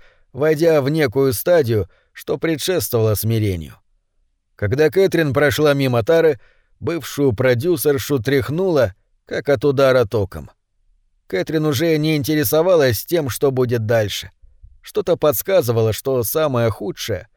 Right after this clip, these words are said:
шок, неверие, испуг, отрицание — уже позади. Снова ей стало интересно. То был очень отстраненный, лишенный эмоциональной основы интерес. Что произойдет, если она ляжет на кровать поверх своего старого "я"?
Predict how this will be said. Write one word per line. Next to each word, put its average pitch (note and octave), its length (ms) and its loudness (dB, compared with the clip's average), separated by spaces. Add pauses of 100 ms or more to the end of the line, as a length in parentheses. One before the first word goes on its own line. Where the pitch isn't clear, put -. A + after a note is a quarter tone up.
(160)
шок, - 640 -6
неверие, A#2+ 760 -2
испуг, B2 500 -10
отрицание — A#2+ 680 -4 (380)
уже D#3+ 300 0
позади. F#2+ 580 -4 (540)
Снова D#3 540 -2
ей C#3 280 0
стало C3+ 400 -2
интересно. G2+ 680 -6 (540)
То G#2+ 120 -4
был A#2+ 180 0
очень D#3 320 -4
отстраненный, C#3+ 920 -2 (340)
лишенный E3 720 0
эмоциональной D#3+ 920 2
основы D#3 480 2
интерес. C#3 640 -2 (420)
Что - 300 -2
произойдет, B2+ 680 2 (300)
если - 300 -2
она F3 240 4
ляжет F3 420 4
на D3 180 0
кровать E3+ 500 2
поверх D#3+ 420 2
своего E3 400 2
старого D#3 500 2
"я"? A#2+ 300 -2